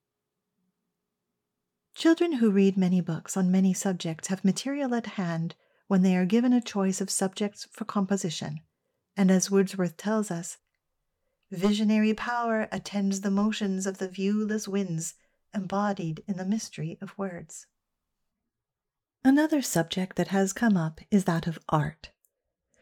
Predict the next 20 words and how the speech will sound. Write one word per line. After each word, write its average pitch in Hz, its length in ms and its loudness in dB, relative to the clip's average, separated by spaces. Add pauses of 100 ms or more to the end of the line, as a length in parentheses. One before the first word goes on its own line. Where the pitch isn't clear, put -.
(180)
Someone 254 560 8
asks 160 480 -2
for - 160 2
the 202 180 6
old 202 380 6
pictures 170 400 -2
again. 160 360 -4 (880)
We 240 260 10
do 311 120 4
not 247 260 8
repeat - 360 2
many 185 380 8
of 156 100 2
the 160 140 -2
artists, 165 580 -2 (360)
but 220 120 8
at 233 160 6
rather 214 360 8
long 220 340 8
intervals, 196 640 4